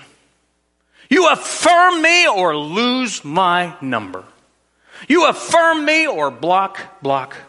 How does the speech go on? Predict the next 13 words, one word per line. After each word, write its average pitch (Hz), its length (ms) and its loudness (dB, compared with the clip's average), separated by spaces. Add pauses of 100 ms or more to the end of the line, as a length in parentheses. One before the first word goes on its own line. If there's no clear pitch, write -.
(100)
block." - 400 -10 (3500)
And 135 160 -4
you 175 100 -2
need 190 220 -6
to - 80 -12
know 165 200 -4
that's 143 260 -6
not 143 260 -4
from 151 260 -6
them. 104 320 -6 (1400)
That's 120 280 -4
the 135 220 -4
enemy 107 520 -6